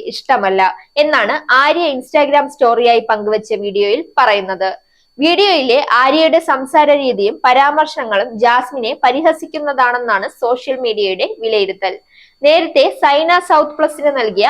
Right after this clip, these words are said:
അഭിമുഖത്തിൽ ജാസ്മിൻ ആര്യയെക്കുറിച്ച് സംസാരിച്ചിരുന്നു. നേരത്തെ തന്നെ പിന്തുണച്ച് ആര്യ പറഞ്ഞ വാക്കുകൾ സ്റ്റോറിയാക്കി ജാസ്മിൻ പങ്കുവച്ചിരിക്കുന്നതാണ്. എന്നാൽ അഭിമുഖത്തിൽ ആര്യയുടെ പ്രതികരണങ്ങൾ വിഷമിപ്പിച്ചുവെന്നാണ് ജാസ്മിൻ പറയുന്നത്.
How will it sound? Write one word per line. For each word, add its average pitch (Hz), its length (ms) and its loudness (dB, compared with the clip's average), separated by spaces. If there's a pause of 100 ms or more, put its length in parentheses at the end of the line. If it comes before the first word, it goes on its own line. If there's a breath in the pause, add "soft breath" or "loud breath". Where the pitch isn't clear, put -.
(120)
അഭിമുഖത്തിൽ 233 680 -2
ജാസ്മിൻ 240 520 -2 (120)
ആര്യയെക്കുറിച്ച് 233 640 -4
സംസാരിച്ചിരുന്നു. 196 880 -4 (400 soft breath)
നേരത്തെ 269 400 2
തന്നെ 226 320 0
പിന്തുണച്ച് 277 680 -2 (100)
ആര്യ 262 300 2
പറഞ്ഞ 277 300 -2
വാക്കുകൾ 202 520 0
സ്റ്റോറിയാക്കി 285 880 2 (160)
ജാസ്മിൻ 240 500 0
പങ്കുവച്ചിരിക്കുന്നതാണ്. 208 1160 -2 (500 loud breath)
എന്നാൽ 339 360 2 (100)
അഭിമുഖത്തിൽ 294 720 2 (120)
ആര്യയുടെ 330 520 2
പ്രതികരണങ്ങൾ 247 640 0 (100)
വിഷമിപ്പിച്ചുവെന്നാണ് 311 1120 -2 (120)
ജാസ്മിൻ 247 500 0
പറയുന്നത്. 202 540 0